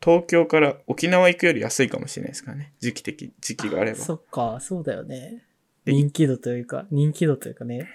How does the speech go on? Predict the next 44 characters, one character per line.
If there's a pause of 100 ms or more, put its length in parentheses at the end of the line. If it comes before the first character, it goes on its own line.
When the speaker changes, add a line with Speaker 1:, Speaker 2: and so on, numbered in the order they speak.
Speaker 2:
あ
り
そ
う
だ
ね。
Speaker 1:
そ
う
そ
う
そ
う
そ (400)
う。
で、
行
っ
て
も
お
金
か
か
ん
な
い
か
ら、 (500)
Speaker 2:
う
ん
う
ん
う
ん。
Speaker 1:
も
う
ほ
ん
と
国
内
感
覚
で